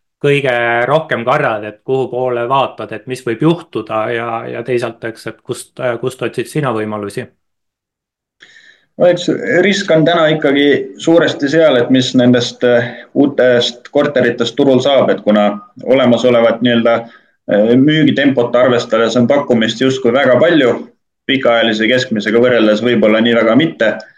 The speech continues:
Speaker 2: Aga kuna nii-öelda müük, äh, on ja jääb endiselt suhteliselt nii-öelda väheseks võrreldes eelnevate aastatega, siis sealt võib tulla mingisuguseid täiendavaid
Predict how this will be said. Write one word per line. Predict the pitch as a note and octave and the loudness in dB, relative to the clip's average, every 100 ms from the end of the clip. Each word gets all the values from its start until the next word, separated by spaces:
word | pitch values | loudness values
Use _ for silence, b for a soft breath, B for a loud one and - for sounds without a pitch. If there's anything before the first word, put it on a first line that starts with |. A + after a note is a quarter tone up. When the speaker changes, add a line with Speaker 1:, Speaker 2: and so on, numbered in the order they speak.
| B _ _ _ | B _ _ _
Speaker 2:
Aga | - G#2+ A2 A2 A2+ A2+ A2 G#2+ | -2 2 4 2 2 2 4 2
kuna | A2 A#2 A2 | 2 2 2
nii-öelda | A2+ A2+ A2+ A#2 | 0 0 2 2
müük, | C#3+ C3 - - | 2 0 -4 -2
äh, | A2 A2 A2+ | 0 2 4
on | D3 C3+ | 4 4
ja | A#2 A2+ | 4 2
jääb | C#3 C#3+ A2+ A#2 | 0 0 0 0
endiselt | B2 A2+ G#2+ A2 G#2+ | 0 0 -2 -2 0
suhteliselt | C3 C3 G#2 G2+ G2+ - | 0 0 0 0 -4 -6
nii-öelda | A2+ G#2+ G#2+ G#2 G#2+ | -2 0 4 4 4
väheseks | D#3+ B2+ A2 G#2+ - | 2 0 -2 -4 0
võrreldes | A#2+ A2+ G#2 G#2+ | 0 2 0 0
eelnevate | B2+ A#2+ G#2+ G#2 C#3 | 2 2 2 2 2
aastatega, | D3 A#2+ - - G2+ G2 | 0 -2 -6 -4 -4 -4
siis | - - | -8 -4
sealt | A#2 A2 B2 | -2 0 0
võib | B2 A#2+ | -2 0
tulla | B2 A#2+ G#2+ | 2 4 4
mingisuguseid | G#2+ G#2+ G#2 G#2 G2+ F#2+ G2+ G2 - | 2 0 -2 -4 -6 -4 -4 -4 -2
täiendavaid | A2 G#2+ G2 G2+ | 0 0 2 0